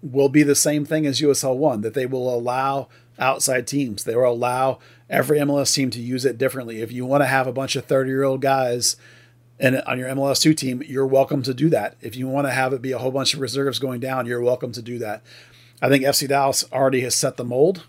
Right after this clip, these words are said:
for what they want their reserve team to be, their U twenty-three team.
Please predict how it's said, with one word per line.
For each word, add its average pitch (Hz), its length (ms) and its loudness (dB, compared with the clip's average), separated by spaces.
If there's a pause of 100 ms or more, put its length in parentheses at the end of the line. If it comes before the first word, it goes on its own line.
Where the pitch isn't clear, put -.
for 123 120 -12
what 123 160 -4
they 123 120 -2
want 123 360 -4
their 123 180 -4
reserve 123 360 -4
team 123 180 -6
to - 100 -8
be, 131 240 2
their 123 100 -2
U 117 140 -6
twenty-three 127 460 -10
team. 151 360 -4